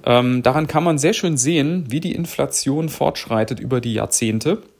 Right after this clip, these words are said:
Was vor zwanzig Jahren noch eine Billion ist, das wären heute vielleicht zehn oder zwanzig Billionen. Da könnte man dann noch ein bisschen was mit anfangen.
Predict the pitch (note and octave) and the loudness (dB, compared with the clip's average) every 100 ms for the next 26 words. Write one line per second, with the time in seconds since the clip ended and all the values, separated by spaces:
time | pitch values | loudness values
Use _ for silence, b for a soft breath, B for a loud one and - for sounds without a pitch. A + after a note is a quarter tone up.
0 | _ _ - _ _ _ - - A#2+ B2 | _ _ -20 _ _ _ -14 -4 0 0
1 | - C3 - - E3 D#3+ C3 A#2+ C3+ D3+ | 2 0 0 0 0 0 0 2 2 0
2 | - - C3 C3 A#2+ B2 C#3+ E3+ E3 E3+ | -4 -2 0 0 0 2 2 2 0 0
3 | - B B B B - A#2 B2+ C#3 C#3+ | -2 B B B B -2 -2 2 2 2
4 | A#2 C3+ C3+ - A#2+ A#2+ C3+ - - C#3 | 2 2 2 -2 0 2 2 0 0 0
5 | D#3 C3 B2+ - C#3 F3+ D3+ B2+ A2 A#2 | 2 0 2 2 0 0 -2 0 2 4
6 | A#2 C#3 E3+ A#2+ A2 C3 C3+ A#2+ A#2+ A#2+ | 4 2 0 -2 -2 -4 -4 -4 -2 -2
7 | B2 B2 C3 C#3 C3 C3 - - C3 D#3+ | -2 -4 -2 -2 -2 -2 -2 -2 -2 -2
8 | - A2 C#3+ | -2 0 -2